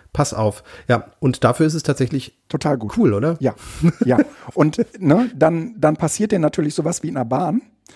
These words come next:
Speaker 2: ähm, dass du unter Umständen sieben, äh, Stunden am Stück irgendwie so einen Mundschutz trägst.
Speaker 1: Mhm.
Speaker 2: Ähm, und dann denkst du nach. Und ich dachte so an Situationen, wo ich essen gegangen bin und, äh, wo es ja,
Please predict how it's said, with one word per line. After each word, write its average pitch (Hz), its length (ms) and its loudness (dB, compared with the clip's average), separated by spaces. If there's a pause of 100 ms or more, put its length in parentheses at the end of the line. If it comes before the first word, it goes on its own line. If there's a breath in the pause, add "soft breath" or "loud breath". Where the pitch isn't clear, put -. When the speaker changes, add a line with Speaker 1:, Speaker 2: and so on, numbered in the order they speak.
(320 loud breath)
Speaker 2:
ähm, 139 460 2
dass 135 280 -2
du 147 140 0
unter 143 260 -2
Umständen 139 480 0
sieben, 143 500 -4
äh, 131 440 2
Stunden 151 340 0
am 131 120 -4
Stück - 220 -4
irgendwie 127 220 0
so 120 60 -2
einen 117 80 2
Mundschutz - 480 0
trägst. - 480 -8 (480)
Speaker 1:
Mhm. 117 260 0 (260 loud breath)
Speaker 2:
Ähm, 139 540 4 (180)
und 151 340 0 (240)
dann 139 200 4
denkst 160 240 0
du - 140 -4
nach. 127 480 -2
Und 127 200 0
ich - 100 -6
dachte - 280 0
so 147 260 2
an 135 220 -4
Situationen, 139 760 0
wo 131 80 2
ich - 200 -2
essen 156 240 -2
gegangen 98 380 -4
bin 113 240 0 (600 loud breath)
und, 147 440 2
äh, 123 140 2
wo 139 160 6
es - 180 0
ja, 131 340 4